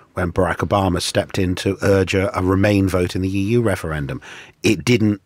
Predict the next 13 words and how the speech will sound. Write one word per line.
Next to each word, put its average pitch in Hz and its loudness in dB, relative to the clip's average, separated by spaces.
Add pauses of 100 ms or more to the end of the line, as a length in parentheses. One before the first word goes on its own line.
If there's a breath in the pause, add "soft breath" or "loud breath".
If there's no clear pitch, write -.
(160)
seem 104 2
to 95 -4
change 95 0
the 92 0
outcome. 107 -2
If 95 0
anything, 104 0
it 107 -2
may 107 2
have 104 2
actually 107 -2 (160)
been 107 0
counterproductive. - -4